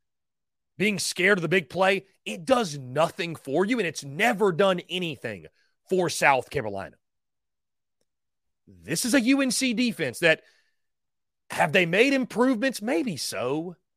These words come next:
Are they gonna be more physical up front? Maybe they will. But, guys, how much better can this defense be, really? I mean, really, how much better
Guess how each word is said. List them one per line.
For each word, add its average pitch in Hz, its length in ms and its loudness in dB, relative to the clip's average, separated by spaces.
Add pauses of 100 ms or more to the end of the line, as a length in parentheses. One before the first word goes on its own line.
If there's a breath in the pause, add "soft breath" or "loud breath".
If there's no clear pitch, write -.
(520)
Are 139 100 0
they 165 120 0
gonna 208 200 4
be 226 120 2
more 214 200 6
physical 214 540 2
up - 220 6
front? 220 320 0
Maybe 240 260 0
they 165 140 0
will. 110 260 -4
But, 196 300 6 (580 soft breath)
guys, 190 340 4
how 320 460 2
much 180 480 0
better 127 340 2
can 117 280 -8
this 123 180 -6
defense 113 520 -12
be, 95 280 -12
really? 80 640 -18 (840)
I 254 120 6
mean, 254 320 -2
really, 370 400 6
how 233 240 6
much 226 280 0
better 170 300 4